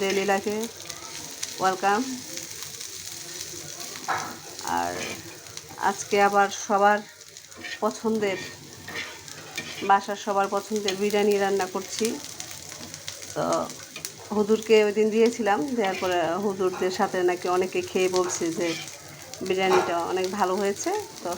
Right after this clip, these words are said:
সবা-, মানে আরও কয়েকজনকে দিতে বলছে, তো এই কারণে আজকে, আজকে রান্না করব। এখন কেউ যেদিন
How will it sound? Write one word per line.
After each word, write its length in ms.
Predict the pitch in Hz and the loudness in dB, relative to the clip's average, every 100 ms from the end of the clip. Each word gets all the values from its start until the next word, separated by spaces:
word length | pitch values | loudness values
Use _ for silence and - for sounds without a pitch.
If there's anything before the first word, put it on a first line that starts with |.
| - | 4
সবা-, 360 | 202 202 190 - 190 | 4 8 6 4 2
মানে 160 | 175 175 170 | 4 6 6
আরও 160 | 190 190 185 - - - - - - | 6 2 -2 -8 -12 -14 -16 -6 6
কয়েকজনকে 500 | 196 196 202 202 196 202 | 6 6 2 0 0 -4
দিতে 160 | 202 190 | -2 -2
বলছে, 220 | 190 - - - | -4 -6 -10 -8
তো 80 | - - 226 | -8 0 0
এই 60 | 240 | 4
কারণে 220 | 226 208 196 | 4 4 2
আজকে, 200 | - 185 180 | -2 -2 -2
আজকে 180 | - 196 | 0 4
রান্না 200 | 196 185 196 | 4 4 -2
করব। 140 | 208 254 - - - - - 233 | -4 -6 -6 -10 -10 -10 0 4
এখন 160 | 240 247 - | 6 4 4
কেউ 160 | 254 233 226 | 8 8 8
যেদিন 260 | 254 254 | 4 8